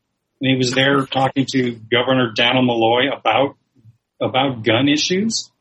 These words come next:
And then two weeks later, Sandy Hook happens, and what does Dannel Malloy say on camera? Anybody can watch it,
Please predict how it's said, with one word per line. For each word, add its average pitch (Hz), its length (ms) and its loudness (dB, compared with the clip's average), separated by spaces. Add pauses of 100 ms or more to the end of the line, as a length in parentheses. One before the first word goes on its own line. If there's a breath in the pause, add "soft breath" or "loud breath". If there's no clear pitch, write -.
(380)
And 139 100 2
then 143 120 2
two 151 280 0
weeks 156 260 0
later, 147 540 0 (720)
Sandy 139 400 0
Hook 147 140 -4
happens, 151 460 0
and 117 200 -4
what 131 180 -2
does 131 180 -2
Dannel 135 280 2
Malloy 131 320 2
say 139 300 0
on 135 260 0
camera? 139 580 -2 (340)
Anybody 135 340 -2
can 185 140 -2
watch 190 260 0
it, 143 160 0